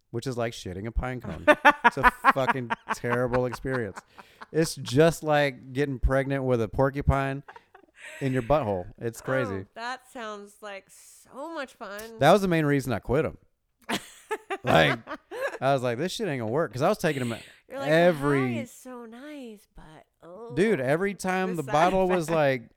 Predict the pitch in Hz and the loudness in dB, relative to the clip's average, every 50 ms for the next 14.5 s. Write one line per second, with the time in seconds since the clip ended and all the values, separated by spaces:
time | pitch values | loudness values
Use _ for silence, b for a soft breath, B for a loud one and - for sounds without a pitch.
0 | _ _ - 123 151 165 185 170 170 156 147 156 165 175 175 180 185 180 185 - | _ _ -4 -4 -2 0 -2 -2 -4 -2 0 2 2 4 4 2 0 0 -2 -4
1 | 127 127 120 123 123 120 127 135 151 147 139 139 139 139 160 170 170 - - - | -2 -2 0 0 0 0 0 0 0 0 0 2 2 2 2 2 2 0 -4 -10
2 | - - - _ 110 104 92 85 - 95 90 85 73 - - 101 110 110 117 110 | -18 -20 -16 _ -10 -8 -8 -8 -6 -6 -6 -6 -6 -8 -8 -6 -6 -4 -4 -6
3 | 104 101 85 95 - 101 95 82 - - - _ _ _ _ _ _ _ _ _ | -6 -6 -8 -10 -10 -10 -10 -10 -10 -14 -20 _ _ _ _ _ _ _ _ _
4 | _ _ _ _ _ _ _ _ _ _ _ _ _ _ _ _ _ _ _ _ | _ _ _ _ _ _ _ _ _ _ _ _ _ _ _ _ _ _ _ _
5 | _ - 101 101 101 98 92 98 92 - 262 262 - - - 302 - - - - | _ -6 -4 -4 -4 -4 -4 -6 -4 -4 -4 -4 -4 0 2 2 2 2 -4 -6
6 | _ - 320 - - _ _ - - 135 143 143 143 147 143 139 135 131 127 120 | _ -4 -4 -4 -6 _ _ -2 0 2 4 4 2 2 2 2 2 2 2 2
7 | 120 127 131 120 - - 143 143 143 139 139 131 123 135 147 160 160 - - _ | 2 0 0 -2 -2 0 2 2 4 4 2 0 0 0 0 -2 -2 -4 -10 _
8 | - 117 113 104 104 - - 135 147 147 135 110 104 107 131 151 143 127 107 101 | -10 -8 -8 -8 -10 -8 -4 0 0 0 0 0 -2 -6 -8 -10 -10 -10 -8 -6
9 | 120 147 160 147 123 - _ _ _ _ _ _ _ _ _ _ _ _ _ _ | -2 -2 -2 -2 -4 -8 _ _ _ _ _ _ _ _ _ _ _ _ _ _
10 | _ _ _ - 113 113 110 110 104 101 98 92 87 80 - - _ _ _ _ | _ _ _ -8 -4 -4 -2 -2 -2 -2 -4 -4 -6 -8 -12 -18 _ _ _ _
11 | _ _ _ _ _ _ _ _ _ _ - 117 131 123 113 98 92 95 98 101 | _ _ _ _ _ _ _ _ _ _ -4 -2 0 0 0 0 -2 -4 -4 -6
12 | 101 98 101 107 104 - 113 104 104 107 113 101 98 98 92 87 - - 104 101 | -6 -6 -6 -8 -6 -4 -2 -2 -2 -2 -2 -4 -4 -6 -6 -8 -8 -8 -6 -6
13 | 98 95 95 95 92 90 90 92 95 90 87 - - 139 160 170 180 185 180 143 | -4 -6 -6 -6 -8 -8 -8 -8 -8 -8 -10 -10 -10 -10 -8 -8 -8 -8 -8 -8
14 | 147 156 170 170 - 117 117 120 120 | -8 -8 -8 -8 -8 -6 -6 -6 -8